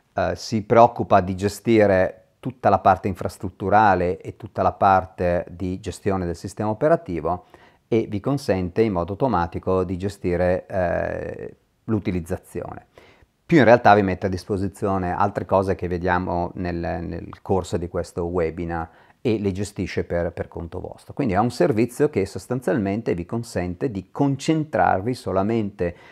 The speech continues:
sulla scrittura della logica applicativa della vostra applicazione web senza preoccuparvi di tutto il resto.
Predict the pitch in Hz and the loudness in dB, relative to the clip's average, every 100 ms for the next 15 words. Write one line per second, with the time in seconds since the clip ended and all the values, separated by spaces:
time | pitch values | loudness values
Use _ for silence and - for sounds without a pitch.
0 | _ - - 92 95 - 107 101 - 135 | _ -16 -6 -4 -4 -2 -4 -4 -2 2
1 | 101 87 90 - - _ 87 90 92 107 | 4 4 2 -2 -20 _ -6 0 6 6
2 | 107 104 104 95 95 95 98 - 117 95 | 6 0 -2 -2 -6 -4 -4 0 0 2
3 | 87 87 98 95 92 98 - 87 90 90 | 0 0 -4 -2 0 0 -2 -6 -6 -8
4 | - - 160 127 87 85 87 110 - - | -8 -6 -4 -2 -2 -2 -4 -6 -6 -6
5 | 120 - - 107 - 139 90 85 90 90 | -4 -4 -4 -4 -4 -2 2 2 0 0
6 | 101 - 101 92 - - - 95 98 78 | 0 -2 -4 -4 -4 -8 -12 -6 -4 -4
7 | - - - | -6 -12 -18